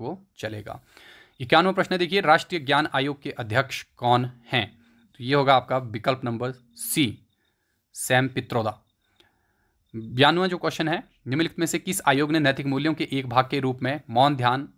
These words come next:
का सुझाव दिया था? तो सही आंसर हो जाएगा इसका नाइंटी टू का विकल्प नंबर बी, विश्वविद्यालय शिक्षा आयोग, विश्वविद्यालय शिक्षा आयोग। नेक्स्ट है, देखिए,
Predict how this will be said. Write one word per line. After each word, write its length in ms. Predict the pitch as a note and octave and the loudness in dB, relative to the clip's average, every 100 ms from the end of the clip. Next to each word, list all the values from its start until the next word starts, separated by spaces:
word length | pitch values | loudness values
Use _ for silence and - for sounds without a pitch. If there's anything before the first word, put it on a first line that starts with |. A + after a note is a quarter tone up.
| _ | _
का 160 | B2+ C3+ | -2 -2
सुझाव 600 | - B2+ A2 A#2 C3 - _ A2+ | -2 -6 2 2 2 -2 _ -10
दिया 340 | G2+ B2 G#2+ | -2 2 2
था? 280 | G#2+ F#2+ _ _ _ | 0 -10 _ _ _
तो 80 | - | -8
सही 200 | B2+ C#3+ | -2 0
आंसर 260 | C#3 C3 C3+ | 0 -2 -4
हो 60 | |
जाएगा 240 | B2 A#2+ A#2 | 0 0 -2
इसका 220 | A2 A#2+ | -4 -6
नाइंटी 280 | A2+ G#2+ G#2+ | -6 -6 -8
टू 160 | A#2+ | -8
का 100 | G#2+ | -6
विकल्प 300 | A2 A2 G#2+ | -6 -6 -4
नंबर 160 | G#2+ G#2 | -6 -6
बी, 220 | G2+ E3 | -2 -2
विश्वविद्यालय 720 | C#3+ A#2+ A2 G#2+ G#2+ G#2+ C3 - _ | -2 -4 -4 -4 -2 -2 -4 -8 _
शिक्षा 500 | - - - B2 C#3 - _ _ - | -16 -12 -6 0 0 0 _ _ -4
आयोग, 500 | A2 A2+ G2 _ _ _ _ | -2 -2 -4 _ _ _ _
विश्वविद्यालय 640 | F#2+ G2 A2+ G#2+ G#2+ A2 E3 - _ _ - | -14 -10 -8 -6 -4 -4 -6 -10 _ _ -12
शिक्षा 300 | B2+ B2+ G#2+ | -8 -2 -2
आयोग। 300 | A2+ G#2+ _ _ - - - | -2 -12 _ _ -20 -20 0
नेक्स्ट 200 | C#3+ E3 | 0 2
है, 60 | F#3 | 0
देखिए, 320 | G3 G3 | 0 -2